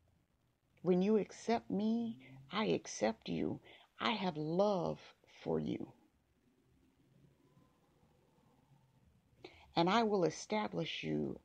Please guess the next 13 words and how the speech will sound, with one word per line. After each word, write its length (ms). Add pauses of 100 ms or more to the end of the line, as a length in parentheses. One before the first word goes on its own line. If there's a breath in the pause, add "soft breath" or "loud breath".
(240 soft breath)
just 500
as 200
I 440
have 180
established 1000 (1500)
that 180
nation 640
that 140
I 100
gave 380
my 200
name 440
to 200